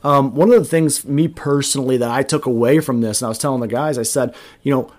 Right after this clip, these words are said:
when we started, I was like, you know, "I'm not a fan of Nyla Rose." I just, I, she,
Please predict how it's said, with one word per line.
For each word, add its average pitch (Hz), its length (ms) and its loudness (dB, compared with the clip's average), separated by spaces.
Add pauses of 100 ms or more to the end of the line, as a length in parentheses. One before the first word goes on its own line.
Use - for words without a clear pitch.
(200)
when 143 140 0
we 135 80 4
started, 156 440 4
I 131 100 2
was 131 180 2
like, 120 340 -2
you 143 60 -2
know, 131 80 0
"I'm 139 180 2
not 220 140 4
a 104 80 -8
fan 143 240 0
of 101 80 -2
Nyla 101 360 -4
Rose." 90 400 -4
I 110 120 -4
just, 117 320 -6
I, 117 240 -4
she, 131 500 -2